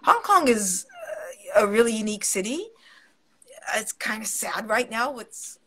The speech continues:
happening to people in Hong Kong, so I'm following that news, and I know people there. Um, there's an ind-, whole independent media scene there. There's a great art scene there and design scene. Um, I didn't find it as much music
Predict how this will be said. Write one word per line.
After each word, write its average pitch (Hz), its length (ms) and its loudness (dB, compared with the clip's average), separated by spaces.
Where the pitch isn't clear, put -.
happening 202 440 -10
to - 80 -20
people 262 280 -8
in 254 100 -6
Hong 247 180 -8
Kong, 269 260 -6
so 226 100 -8
I'm 202 120 -8
following 196 380 -6
that 190 200 -10
news, 202 340 -8
and 180 80 -10
I 165 60 -10
know 165 180 -6
people 214 300 -16
there. 208 340 -2
Um, 185 520 6
there's 196 180 -10
an 196 60 -12
ind-, 202 160 -10
whole 202 200 -10
independent 196 440 -12
media 202 300 -6
scene 202 260 -6
there. 190 160 -2
There's 180 160 -8
a 175 60 -12
great 180 240 -2
art 185 200 -2
scene 190 260 -8
there 185 200 -4
and 180 80 -10
design 180 400 -10
scene. 196 480 -10
Um, 165 680 -6
I 214 120 -4
didn't 240 160 -2
find 220 200 4
it 190 80 -6
as 185 120 -8
much 196 180 -10
music 233 400 -12